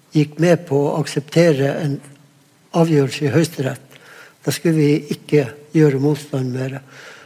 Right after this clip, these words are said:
Og det gjaldt gårdbrukerne og reindrifta og, og alle sammen. Og vi i Folkeaksjonen var jo egentlig de siste som skrev under, men vi fant jo ut at, eh, kanskje,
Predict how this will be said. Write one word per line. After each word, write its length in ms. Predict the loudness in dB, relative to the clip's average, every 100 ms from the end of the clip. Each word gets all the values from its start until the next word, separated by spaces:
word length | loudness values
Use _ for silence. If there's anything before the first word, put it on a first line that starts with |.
| _
Og 160 | -4 0
det 120 | 4
gjaldt 380 | 4 4 2 -6
gårdbrukerne 880 | 0 0 0 0 -2 -2 0 0 0
og 80 | 2
reindrifta 760 | 2 2 0 0 0 -6 -4 -2
og, 440 | -2 -2 -4 -6
og 1080 | -8 -10 -14 _ _ _ _ _ _ -4 0
alle 160 | 0
sammen. 340 | 0 -2 -2 -2
Og 120 | 0
vi 40 |
i 80 | 2
Folkeaksjonen 640 | 2 2 0 0 0 0
var 180 | 2 4
jo 140 | 4 0 -8 -20 -8
egentlig 440 | 2 2 2 -2 -2
de 100 | -2
siste 380 | 0 -2 -4
som 160 | -8 -8
skrev 380 | -6 0 0 0
under, 280 | -2 -4 -6
men 240 | -6 -8 -12 -20 -20 -20 -10
vi 140 | -4
fant 300 | 0 2 0
jo 120 | -2 -2
ut 200 | -2 -6
at, 300 | -6 -8 -6
eh, 260 | -4 -4 -8 -20 _ -20 -20 _ -4
kanskje, 460 | 0 0 0 0